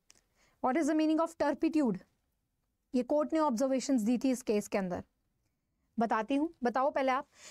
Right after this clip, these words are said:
फिर इम्प्रॉपर और wrongful behavior, किसी भी तरीके का inappropriate, improper, wrongful, गलत बिहेव करना किसी के साथ।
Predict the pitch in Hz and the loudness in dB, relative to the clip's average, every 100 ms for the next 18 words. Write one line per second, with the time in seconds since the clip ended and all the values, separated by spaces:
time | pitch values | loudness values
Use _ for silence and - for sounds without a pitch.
0 | - 381 381 370 381 359 370 381 311 311 | -4 0 0 0 0 0 0 0 2 0
1 | 311 - 330 294 302 269 302 330 _ _ | 0 0 0 2 2 2 0 -4 _ _
2 | - 269 311 277 294 277 269 302 - 269 | -6 -2 0 0 0 -2 -2 -2 0 0
3 | 262 277 277 - 269 285 311 285 269 - | 0 0 -2 2 2 2 0 0 0 2
4 | 262 240 285 269 233 247 240 320 269 220 | 0 0 -2 0 0 0 0 0 0 2
5 | 254 269 - - - 220 226 240 247 - | 0 -2 -8 -20 -4 0 2 2 0 0
6 | 269 285 269 277 277 277 294 | 0 0 2 2 2 0 0